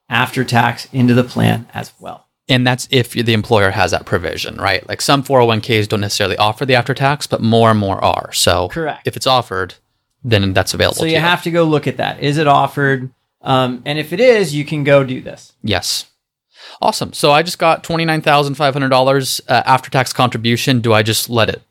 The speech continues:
Speaker 2: sit there? Does it in-, get invested and kind of treat as a Roth
Speaker 1: Yeah.
Speaker 2: I R A?
Speaker 1: So interestingly enough, we di-, actually didn't even put this into the structure of our conversation yet, but you actually could, right?
Speaker 2: Mm-hmm.
Speaker 1: Like, you could go allocate those after-tax contributions, the twenty-nine thousand five hundred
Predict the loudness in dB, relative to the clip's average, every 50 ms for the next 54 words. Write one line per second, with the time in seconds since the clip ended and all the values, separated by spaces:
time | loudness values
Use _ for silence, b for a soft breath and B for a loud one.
0 | _ -8 -6 -2 0 0 0 0 0 0 0 0 0 -2 -4 -4 -2 0 0 0
1 | 2 2 2 2 0 -2 -6 -16 -20 _ _ _ -2 0 0 0 -2 -4 -12 -10
2 | -4 -4 -2 -2 -2 0 0 0 0 -2 -4 -2 0 2 2 2 2 0 -2 -2
3 | -2 -2 -2 -2 -2 -4 -2 0 0 0 0 -2 0 0 0 0 2 2 2 2
4 | 2 2 2 0 0 -2 -6 b b b b b 2 2 4 4 2 2 0 -4
5 | -2 -2 0 0 2 2 2 2 0 0 0 0 0 0 0 0 0 0 0 -2
6 | -2 -2 -2 -4 -4 -6 -6 -6 -4 -2 -2 -2 0 0 -2 0 0 -2 -2 -2
7 | 0 0 0 0 0 -2 0 0 2 2 2 0 0 0 -2 -2 -2 -4 -4 -2
8 | -2 -2 -2 -2 0 0 2 0 0 0 -4 _ _ _ _ _ 2 2 2 2
9 | 2 -2 -2 0 2 2 2 2 2 0 0 0 -2 -2 -2 -2 0 2 2 2
10 | 2 -2 -8 _ 0 0 2 0 0 0 0 2 2 2 2 2 0 0 2 2
11 | 2 2 2 2 0 -2 0 2 2 2 2 2 2 0 0 0 0 -2 -4 -2
12 | -4 -4 -4 -4 -4 -4 -2 -2 0 0 0 0 0 -2 -4 0 0 0 0 0
13 | 0 0 0 0 0 -2 -2 0 0 0 0 -2 -4 -6 -6 -6 -4 -2 -2 0
14 | 0 0 0 0 0 2 2 2 0 -2 -2 -2 0 0 2 2 2 2 0 2
15 | 2 0 0 -2 -4